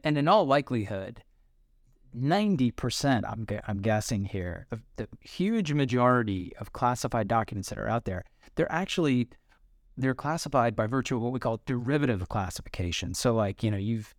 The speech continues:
looked at a piece of raw intelligence that's been classified by an O C A, and then you write up an analysis about it.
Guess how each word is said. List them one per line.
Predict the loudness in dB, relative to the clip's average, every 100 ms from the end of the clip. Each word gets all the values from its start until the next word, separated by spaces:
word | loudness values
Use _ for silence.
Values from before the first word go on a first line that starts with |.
| _ _ _
looked | -4 -2 0
at | 0
a | 0
piece | -2 -2
of | -2 -2 0
raw | 4 4
intelligence | 2 -2 -2 2 2 2 0 -2 -4 -6
that's | -2 -2 -2
been | -4 -4 -4
classified | -2 0 0 -4 -2 -2 0
by | -2 -4
an | -2
O | -2 -2
C | -2 0
A, | 2 0
and | 2
then | 2
you | 2
write | 2 2 2
up | 0
an | -2
analysis | -2 0 2 0 -2 -6
about | -4 -4 -4 -4
it. | -8